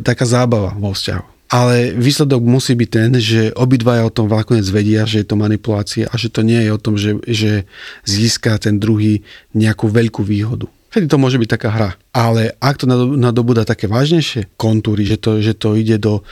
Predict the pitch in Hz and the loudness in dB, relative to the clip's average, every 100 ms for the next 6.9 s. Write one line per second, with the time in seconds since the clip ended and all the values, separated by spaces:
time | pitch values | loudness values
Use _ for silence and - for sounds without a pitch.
0 | - - 107 98 - 143 175 160 110 - | -18 -10 -6 -6 -2 -2 0 0 0 -2
1 | 104 - - 107 - 113 117 110 113 104 | -8 -10 -10 -8 -4 -2 0 2 2 0
2 | 117 131 156 139 117 - - 104 101 104 | 0 0 0 2 0 -2 -6 -2 -2 -4
3 | - 104 107 113 123 120 107 107 110 110 | -4 -4 0 2 2 2 2 2 0 0
4 | 110 104 104 113 - 110 104 - 107 113 | -2 -2 -4 -6 -4 -2 -4 -8 -6 -4
5 | 107 - 113 117 - 107 - 147 165 156 | -4 -2 -2 -2 -2 -2 0 0 0 0
6 | 120 107 104 98 92 98 101 98 120 | 0 -2 -2 -2 -4 -6 -6 -8 -14